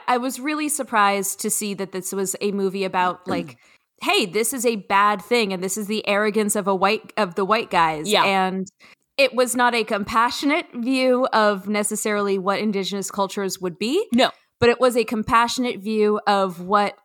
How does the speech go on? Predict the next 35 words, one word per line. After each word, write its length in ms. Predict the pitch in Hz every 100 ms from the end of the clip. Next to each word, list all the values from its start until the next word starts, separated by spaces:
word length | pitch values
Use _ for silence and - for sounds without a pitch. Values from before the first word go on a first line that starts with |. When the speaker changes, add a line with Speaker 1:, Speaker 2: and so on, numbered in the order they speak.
| _ _ _ -
Speaker 1:
white 420 | 196 208 208 -
colonialism 680 | 220 208 202 196 196 196
does 420 | 208 185 185 185 -
to 260 | - 185
indigenous 640 | 185 190 190 180 175 170 -
cultures 520 | 214 208 285 294 269
and 100 | 214
Speaker 2:
Yes. 160 | 185
Speaker 1:
how 180 | 190 185
we, 140 | 185 185 - -
and 100 | 226
how 220 | 233 233
white, 220 | 226 214 - 214
the 120 | 214
white 280 | 202 202 190 _
colonialism 680 | - 220 196 196 196 190 190
will 180 | 185 185
present 480 | - 196 226 392 262
itself 460 | - 202 170 175 -
as 160 | - 240
Speaker 2:
Yeah. 160 | 226 131 - _ _ _ -
Speaker 1:
like, 140 | 247 262
I 80 |
thought 180 | 285 285
that 140 | 277 240
there 140 | 247
were, 280 | 233 226 214 _ _ _ _
there 120 | 269
were 80 | 277
a 60 | 285
lot 240 | 302 381
of 60 | 508
aspects 460 | - 262 - 262 -
to 180 | - 247
it. 160 | 233